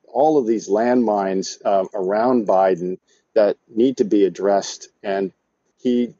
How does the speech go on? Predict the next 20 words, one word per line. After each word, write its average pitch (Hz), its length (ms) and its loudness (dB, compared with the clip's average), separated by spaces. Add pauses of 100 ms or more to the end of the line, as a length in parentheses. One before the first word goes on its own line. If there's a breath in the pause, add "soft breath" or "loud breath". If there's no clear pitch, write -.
just - 440 -2 (320)
so 123 260 0
far 104 500 0 (320)
has 120 140 -4
had 104 380 0
a 123 80 -4
real 107 300 2
rough, 101 300 0 (140)
uh, 98 200 0
a 107 80 0
real 113 200 2
smooth 107 400 -2
ride. 101 480 0
You 95 120 0
know, 107 80 -2
and 110 100 -2
the 110 40 -2
big 110 200 0
story 117 340 2
is, 104 220 0